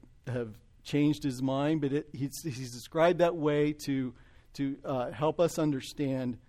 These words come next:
um, that God is not immovable. <coughs> However, God is also predetermined, and his purposes always are consistent. Um,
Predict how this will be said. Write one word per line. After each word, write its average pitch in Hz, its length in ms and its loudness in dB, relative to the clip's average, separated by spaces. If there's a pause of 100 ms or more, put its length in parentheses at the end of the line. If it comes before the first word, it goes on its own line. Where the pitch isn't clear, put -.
(520)
um, 127 340 -2
that 123 240 -6
God 147 360 6
is 135 360 0 (360)
not 143 340 0
immovable. 135 760 -2 (260)
<coughs> - 420 6 (580)
However, 139 440 0
God 139 480 4 (100)
is 123 180 -8
also 143 440 0
predetermined, 135 760 -4
and 120 140 -4
his 127 180 -4
purposes 127 560 -8
always 131 540 -6 (600)
are 135 100 -4
consistent. 123 720 -6 (1600)
Um, 127 600 0